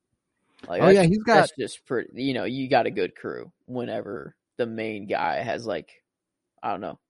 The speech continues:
Speaker 1: Like, I care about Star-Lord kind of the least <laughs>
Speaker 2: Uh, yeah,
Speaker 1: out of all of
Speaker 2: Star-Lord's
Speaker 1: them.
Speaker 2: got, like, one,
Speaker 1: Um,
Speaker 2: one big, like, two big moments for me. Like, two moments where I'm like,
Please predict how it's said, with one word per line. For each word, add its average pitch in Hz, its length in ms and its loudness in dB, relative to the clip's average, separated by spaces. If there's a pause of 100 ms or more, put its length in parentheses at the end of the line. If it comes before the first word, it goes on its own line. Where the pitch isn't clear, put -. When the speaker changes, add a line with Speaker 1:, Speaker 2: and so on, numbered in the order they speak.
(380)
Speaker 1:
Like, 170 120 6
I 202 80 6
care 208 180 2
about 170 240 4
Star-Lord 120 380 0
kind 113 180 -4
of 98 80 -4
the 104 80 -8
least - 440 -8
<laughs> - 400 -10
Speaker 2:
Uh, - 160 0
yeah, - 160 8
Speaker 1:
out 131 80 6
of 247 120 0
all - 240 8
of - 40 6
Speaker 2:
Star-Lord's 139 40 -6
Speaker 1:
them. 147 140 -8
Speaker 2:
got, 147 120 -2
like, 131 220 -4
one, 151 600 0
Speaker 1:
Um, 147 60 -8 (680)
Speaker 2:
one 135 800 2
big, 117 280 0 (120)
like, 113 200 -6 (120)
two 196 260 0
big 120 360 0
moments 95 480 -8
for - 160 -16
me. - 220 -18
Like, 117 240 -8
two 175 160 6
moments 143 360 0
where 143 100 2
I'm 127 80 -6
like, 113 260 -8